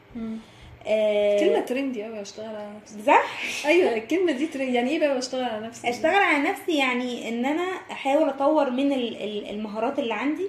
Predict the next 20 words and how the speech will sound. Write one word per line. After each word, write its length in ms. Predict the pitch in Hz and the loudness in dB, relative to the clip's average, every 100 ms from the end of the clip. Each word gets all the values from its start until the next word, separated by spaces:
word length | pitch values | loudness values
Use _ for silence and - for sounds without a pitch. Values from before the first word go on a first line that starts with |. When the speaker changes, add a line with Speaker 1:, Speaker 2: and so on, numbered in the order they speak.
| - - - | -8 -12 -10
Speaker 2:
واحاول 340 | 240 330 359 | 0 2 4
اكتشف 380 | 302 339 320 - 247 | 0 -4 -8 -8 -2
انا 140 | 254 | -2
ايه 160 | 254 320 | -2 -4
حقيقتي 420 | - - 277 262 | -4 -6 -6 -8
اللي 100 | 202 | -12
من 200 | 190 190 | -12 -8
جوه. 200 | 190 196 - - | -8 -8 -4 2
ده 160 | 285 | 4
بالنسبة 500 | 302 269 226 226 220 | 4 0 -2 -6 -2
لي 60 | 254 | -2
الشغل 300 | 277 240 233 | -2 -4 -4
على 180 | 208 202 202 | -4 -6 -8
نفسي. 220 | - 208 | -10 -12
الشغل 320 | - 285 269 | -2 0 2
على 140 | 262 240 | 0 -2
نفسي 200 | 277 302 | -2 -2
ان 80 | 262 | -2
انا 120 | 285 | -2
اكتشف 360 | 285 285 294 | -2 -2 -2